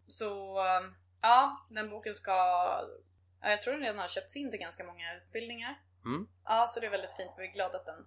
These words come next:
Speaker 1: kommer ut.
Speaker 2: Mm. Tror han hade varit stolt att det ändå, att den har getts ut ändå i efterhand?
Speaker 1: Ja, det tror jag. Han hade ju varit irriterad på att han inte själv skrev klart den.
Speaker 2: Mm.
Speaker 1: Det tror jag absolut att han var.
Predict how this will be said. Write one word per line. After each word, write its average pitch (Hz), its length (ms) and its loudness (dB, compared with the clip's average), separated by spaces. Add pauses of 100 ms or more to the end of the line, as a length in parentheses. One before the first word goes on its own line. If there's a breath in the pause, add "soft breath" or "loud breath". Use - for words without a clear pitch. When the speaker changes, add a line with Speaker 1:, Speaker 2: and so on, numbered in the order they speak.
Speaker 1:
kommer 196 180 -4
ut. - 340 -10
Speaker 2:
Mm. 107 200 -6 (480 soft breath)
Tror 110 100 8
han 101 100 8
hade 107 160 8
varit 104 200 8
stolt - 640 2 (380)
att - 160 -14
det 98 300 -4 (100)
ändå, 95 320 -10 (600)
att - 120 -4
den 98 80 -4
har 90 60 -2
getts - 320 -4
ut 117 240 -6
ändå 92 360 -10
i 90 100 -12
efterhand? - 360 -8
Speaker 1:
Ja, 247 240 0
det 247 80 6
tror 202 200 -4
jag. 196 80 -2
Han 220 160 -6
hade 220 240 0
ju 220 60 -4
varit 180 220 -2
irriterad 180 440 0
på - 80 -4
att - 100 -8
han 175 100 -10
inte - 160 -20
själv 175 260 0 (120)
skrev - 300 -8
klart - 320 -4
den. - 120 -4
Speaker 2:
Mm. 104 420 -4 (480)
Speaker 1:
Det - 80 -6
tror - 200 -8
jag - 120 -6 (120)
absolut - 460 -12
att - 100 -18
han - 120 -14
var. - 140 -10